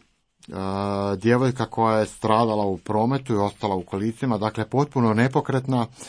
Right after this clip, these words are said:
Vozio sam ju na pričest kod, e,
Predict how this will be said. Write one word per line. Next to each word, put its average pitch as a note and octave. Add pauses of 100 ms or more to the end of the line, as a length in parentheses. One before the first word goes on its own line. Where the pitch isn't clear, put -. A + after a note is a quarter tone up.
(580)
Vozio B2+
sam B2+
ju A2+ (240)
na G#2+
pričest C3
kod, G#2+ (340)
e, G2+